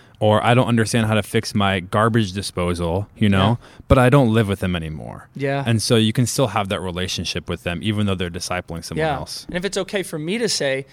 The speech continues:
Speaker 2: it's also okay for the disciple maker, or not just okay, you should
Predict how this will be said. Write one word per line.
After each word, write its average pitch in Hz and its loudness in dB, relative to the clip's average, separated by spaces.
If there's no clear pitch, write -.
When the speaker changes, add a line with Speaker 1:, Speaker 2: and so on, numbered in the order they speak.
Speaker 2:
it's 160 -6
also 214 -2
okay 170 -4
for 165 -10
the 147 -4
disciple 180 -6
maker, 139 -4
or 156 0
not 175 0
just 170 -2
okay, 190 -2
you 139 -4
should 180 -2